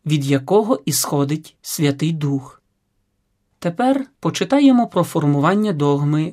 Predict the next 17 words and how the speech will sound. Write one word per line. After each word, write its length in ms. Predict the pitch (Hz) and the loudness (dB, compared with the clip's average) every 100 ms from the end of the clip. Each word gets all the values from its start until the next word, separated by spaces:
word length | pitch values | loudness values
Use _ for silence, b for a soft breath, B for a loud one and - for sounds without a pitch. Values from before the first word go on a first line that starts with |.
| - | -10
про 200 | - 147 | -6 -6
Пресвяту 500 | 131 139 - 139 165 | -4 -4 -4 -4 -6
Трійцю. 640 | 165 151 139 139 - 185 185 _ _ _ _ _ _ _ - | -4 -2 0 -2 -6 -14 -16 _ _ _ _ _ _ _ -8
В 100 | 147 | -6
двісті 400 | 143 151 - 160 | -2 -2 -2 -6
сорок 300 | 170 156 143 | -4 -4 -2
дев'ятому 460 | 143 147 147 156 | -2 -2 -2 0
номері 340 | 165 208 202 185 | 2 0 0 -2
Катехизму 580 | 175 165 - 165 160 156 | -6 -6 -4 0 0 -2
Католицької 600 | 147 147 143 - 151 143 | -2 -2 -4 -2 -2 -2
Церкви 440 | 175 214 214 185 | -2 -6 -6 -4
написано: 720 | 185 175 139 131 170 151 160 - _ _ _ _ - | -4 -2 -4 -4 -6 -8 -10 -14 _ _ _ _ -2
«Об'явлена 640 | 151 143 151 147 156 156 | 0 2 2 0 -2 -2
правда 440 | 190 202 160 143 | 0 0 0 -2
про 180 | 139 147 | -2 -6
Святу 340 | - 151 156 | -4 -6 -6
Трійцю 720 | 151 170 208 180 - 208 208 | -4 -4 -4 -6 -6 -4 -6